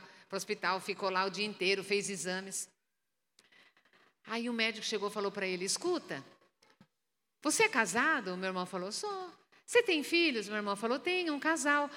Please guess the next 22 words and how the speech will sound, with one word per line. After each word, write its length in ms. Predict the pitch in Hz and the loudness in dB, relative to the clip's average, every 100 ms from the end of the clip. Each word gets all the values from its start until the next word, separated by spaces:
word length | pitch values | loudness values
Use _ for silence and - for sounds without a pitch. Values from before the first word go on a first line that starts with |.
| - | -4
"Qual 200 | - 453 | 0 2
a 80 | 403 | 2
idade?" 640 | 285 233 208 190 156 151 - _ _ | 4 6 6 4 0 -8 -12 _ _
E 80 | 208 | 2
ele 140 | 196 | 2
falou: 360 | 214 269 247 262 - - - _ | 2 0 -2 -6 -10 -20 -20 _
né? 200 | 202 233 214 - _ _ _ - - - _ _ _ - 170 | -6 -6 -10 -20 _ _ _ -20 -20 -20 _ _ _ -16 -6
Na 160 | 180 | 0
época 320 | 185 196 - | 2 0 -2
eles 180 | 196 185 | -4 -4
tinham, 560 | - 196 190 175 156 151 | -6 -6 -6 -8 -10 -12
acho 200 | 165 175 | -10 -8
que 80 | - | -8
quatorze, 800 | 170 170 - 196 240 226 202 165 | -6 -6 -2 2 4 4 2 -2
quinze, 420 | 165 185 214 214 185 | -6 -6 -4 -4 -6
alguma 200 | 175 175 | -8 -8
coisa 220 | 175 165 | -8 -6
assim. 240 | - 220 - _ _ _ - - - - | -8 -8 -12 _ _ _ -20 -20 -18 -6
Aí 200 | 208 226 | 0 6
ele, 460 | 220 202 190 - - | 6 6 4 0 -6
"Ah, 200 | 214 277 | 0 4
é? 420 | 262 294 339 311 | 6 8 6 2